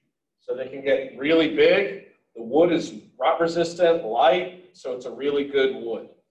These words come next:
You can see on this map, it's been planted all over the world. You will see these sometimes in the United States, uh, but when you see it here in the U S, it's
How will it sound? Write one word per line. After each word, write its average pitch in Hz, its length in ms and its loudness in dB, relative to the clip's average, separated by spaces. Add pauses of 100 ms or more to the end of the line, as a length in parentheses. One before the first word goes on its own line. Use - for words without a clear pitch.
(800)
You 151 80 -20
can 196 140 -6
see 220 160 2
on 214 100 6
this 185 200 0
map, 180 260 2
it's 170 140 -4
been 160 240 0
planted 165 320 2
all 156 240 2
over 175 160 -2
the - 80 -6
world. 120 600 -2 (640)
You 151 80 -12
will 180 200 4
see 185 200 -4
these 180 240 -4
sometimes 180 480 0
in 170 60 -10
the 156 100 -6
United 156 380 -2
States, - 720 -8 (440)
uh, 131 360 -2
but 143 120 -2
when 147 120 -4
you 143 80 -4
see 156 220 -8
it 160 80 -6
here 160 140 -2
in 151 60 0
the 143 120 -4
U 151 120 0
S, 165 160 -2
it's - 220 -14